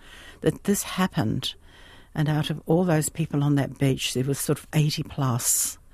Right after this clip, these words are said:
uh, nurses, Englishmen, women and children. They all were massacred. They didn't die, they were massacred,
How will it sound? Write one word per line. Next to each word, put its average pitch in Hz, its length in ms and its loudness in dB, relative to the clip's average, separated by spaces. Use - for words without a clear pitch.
uh, - 140 -6
nurses, 147 580 0
Englishmen, 165 600 2
women 180 340 2
and 151 140 0
children. 139 640 -2
They 113 160 -8
all 151 460 2
were 151 140 2
massacred. 139 800 2
They 196 120 6
didn't 214 280 4
die, 143 300 4
they 143 200 4
were 135 160 4
massacred, 120 800 2